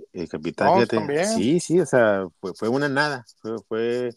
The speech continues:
Speaker 2: Sí.
Speaker 1: la ba-, la banca que le dio unos puntitos extras, pero también a él.
Speaker 2: Sí.
Speaker 1: Eh, eh,
Speaker 2: Sí,
Speaker 1: el
Speaker 2: en papel, es que como que le sacó poquitos
Speaker 1: el portero.
Speaker 2: pun-,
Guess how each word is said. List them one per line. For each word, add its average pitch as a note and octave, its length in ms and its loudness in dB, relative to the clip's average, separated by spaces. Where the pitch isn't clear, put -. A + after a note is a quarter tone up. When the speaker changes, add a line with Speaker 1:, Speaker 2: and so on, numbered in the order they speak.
Speaker 2:
Sí. B2+ 140 -6
Speaker 1:
la F#2+ 140 0
ba-, G#2+ 180 -4
la G2+ 140 -4
banca C3 360 -4
que A#2+ 140 -8
le G#2 100 -6
dio G#2+ 140 -6
unos B2 220 -8
puntitos G#2+ 540 -8
extras, A2+ 300 -8
pero F#2+ 140 -2
también G2 320 0
a A#2 100 4
él. C#3+ 400 -2
Speaker 2:
Sí. A#2+ 100 -12
Speaker 1:
Eh, G2 640 -8
eh, E2+ 300 -10
Speaker 2:
Sí, F3 100 6
Speaker 1:
el G3 60 8
Speaker 2:
en F#3+ 100 4
papel, - 360 2
es D#3 120 -2
que G#3 120 -10
como G3 240 2
que - 80 -2
le D#3 100 0
sacó D#3 300 -6
poquitos E3+ 500 -2
Speaker 1:
el F#3+ 100 4
portero. C3+ 420 4
Speaker 2:
pun-, D#3+ 180 -6